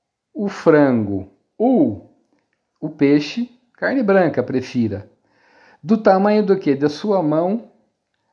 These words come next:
aberta, ok? E vai, é, colocar muita salada, muita salada. Qual salada? Aí que vai o exagero, meu. Eu acho que isso aí funcionou muito bem.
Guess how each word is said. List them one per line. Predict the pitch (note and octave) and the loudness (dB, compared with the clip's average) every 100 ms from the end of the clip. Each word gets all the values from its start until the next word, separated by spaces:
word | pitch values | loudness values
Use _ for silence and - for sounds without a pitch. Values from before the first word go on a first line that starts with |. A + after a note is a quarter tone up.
| _ | _
aberta, | E3 F3+ F3+ C3+ - G#2+ A2 _ _ _ _ _ - | -2 2 4 2 0 -6 -12 _ _ _ _ _ -12
ok? | - - G#3 F#3+ F#3+ _ _ _ _ _ _ _ _ _ - | -8 -2 0 -2 -8 _ _ _ _ _ _ _ _ _ -2
E | A#3+ | -2
vai, | F#3 E3 D#3+ F3+ A3+ - | 4 6 6 4 -2 -8
é, | - D#3 D3+ D3+ D3+ D3 C#3+ C3+ B2+ | -6 -4 0 2 2 2 2 2 0
colocar | E3+ E3 E3+ F3 | -2 -2 0 -2
muita | F3 F3 F#3 G3 G3 F#3+ F3+ F3+ F3+ | -2 0 2 2 -2 -2 -2 -2 -8
salada, | - E3 C3+ A#2 G#2+ G2+ | -4 0 2 2 0 -4
muita | A2 D#3+ F#3+ G3 | -4 -2 -2 -6
salada. | - D3 A#2+ A2+ | -4 0 0 0
Qual | A2+ A3+ | 2 2
salada? | A3 E3+ C3+ A2 G#2+ - _ _ _ _ _ _ | 2 2 2 0 -4 -12 _ _ _ _ _ _
Aí | C#3 D#3 G3 | 2 4 4
que | A3 | 2
vai | F#3+ G3 | 2 4
o | F#3+ | 6
exagero, | G3 F#3+ G3 D#3+ D3+ C3 A#2 | 4 4 0 2 2 2 0
meu. | B2 A#2+ G2+ F#2 - | 0 0 -4 -8 -2
Eu | C#3 C3 | 2 2
acho | C3+ | 0
que | D3+ | -2
isso | C#3+ - | -2 0
aí | C#3 | -2
funcionou | C#3+ D#3 D3+ D3+ | -2 -4 -2 -2
muito | D#3 D#3 E3 C#3+ | 0 -2 -4 -4
bem. | A#2 G2+ | -4 -4